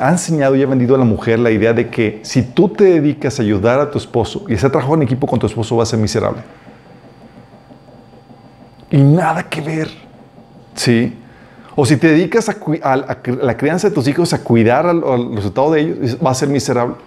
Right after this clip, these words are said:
Sí, y te, y aún entre las mamás, en las pláticas entre, entre madres hoy en día, así como a las que, a las mamás que resultan, que están, que nada más trabajan en la... En,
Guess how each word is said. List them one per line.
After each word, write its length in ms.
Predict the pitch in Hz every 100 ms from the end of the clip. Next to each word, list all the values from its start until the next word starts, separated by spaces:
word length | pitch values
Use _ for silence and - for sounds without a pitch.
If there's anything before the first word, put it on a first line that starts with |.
| - - - - - - -
Sí, 180 | - 165
y 120 | 127
te, 340 | 147 156 - - _ -
y 100 | -
aún 220 | 151 185 254
entre 220 | 247 220
las 160 | 170
mamás, 420 | 131 113 117 180 180
en 160 | 131
las 140 | 120 120
pláticas 480 | 135 127 - 156
entre, 600 | 139 123 110 104 95 - -
entre 260 | 98 101
madres 400 | 98 107 139 139
hoy 120 | 120 120
en 120 | 117
día, 260 | 110 117 - - - - -
así 160 | 123 147
como 160 | 156 147
a 160 | 139
las 180 | 139 131
que, 320 | - 147 151 143
a 60 |
las 80 | 127
mamás 300 | 139 180 208
que 200 | 233 208
resultan, 920 | 160 120 - 175 214 208 202 202 202 - - -
que 80 | 165
están, 320 | - 190 190
que 240 | - - 143
nada 160 | 156
más 160 | 202 214
trabajan 580 | 185 143 143 - 190 175
en 140 | 160
la... 400 | 139 120 98 - - - _ _ -
En, 560 | 123 113 110 104 101